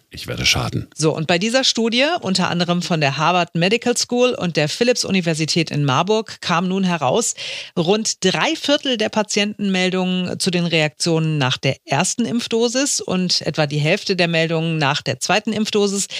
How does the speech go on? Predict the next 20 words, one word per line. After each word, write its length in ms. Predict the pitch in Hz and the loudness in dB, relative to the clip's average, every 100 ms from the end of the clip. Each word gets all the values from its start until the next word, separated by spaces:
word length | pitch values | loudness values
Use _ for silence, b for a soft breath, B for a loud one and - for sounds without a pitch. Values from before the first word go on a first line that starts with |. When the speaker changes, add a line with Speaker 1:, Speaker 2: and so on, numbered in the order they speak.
| B B | B B
Speaker 2:
ließen 400 | 175 208 339 294 | -2 0 0 -2
sich 240 | 226 220 - | -2 -2 0
auf 160 | 196 | 0
den 340 | - 196 196 190 - | 0 0 0 -2 -2
Nocebo-Effekt 880 | 175 185 - 196 180 - - 151 - | 0 0 0 0 0 -2 0 -2 -2
zurückführen. 640 | 165 143 135 - 170 202 269 B B B | -2 -2 -2 0 0 0 -2 B B B
Viele 320 | - 247 254 254 | -4 -2 0 0
der 140 | 196 | 0
Studienteilnehmer 960 | - 226 226 214 - 190 190 190 185 185 | 0 0 0 0 0 0 2 0 0 -2
hatten 420 | - - 233 226 | -2 -2 -2 -2
nämlich 420 | 208 190 185 180 - | 0 0 0 0 0
gar 160 | 160 | 0
keinen 280 | - 170 170 | 0 0 0
Corona-Impfstoff 840 | - 160 180 180 - 180 - 170 | 0 0 2 0 0 -2 0 -2
gespritzt 460 | - 156 - 240 - | -2 -2 0 -2 -2
bekommen, 420 | 190 - 180 190 | -2 0 0 0
sondern 340 | 165 170 185 180 | 0 0 2 2
nur 240 | 185 185 | 0 0
ein 200 | - 165 | 0 2
Scheinpräparat. 920 | - 165 196 - 220 226 208 254 - | 2 0 -2 -4 -2 0 2 0 -2